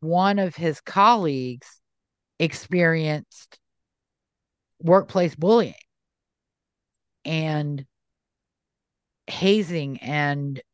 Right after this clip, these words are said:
and horrible treatment by their fellow co-, by their colleagues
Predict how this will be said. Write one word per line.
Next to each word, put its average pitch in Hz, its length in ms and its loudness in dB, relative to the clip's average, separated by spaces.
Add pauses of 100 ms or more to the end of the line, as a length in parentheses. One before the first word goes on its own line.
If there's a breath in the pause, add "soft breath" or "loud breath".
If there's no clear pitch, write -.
(180)
and 139 240 -2
horrible 190 460 2
treatment 151 560 -6
by 147 240 2
their 147 220 -2
fellow 151 500 -2
co-, - 300 -6 (100)
by 151 160 2
their 131 160 -4
colleagues 165 720 -2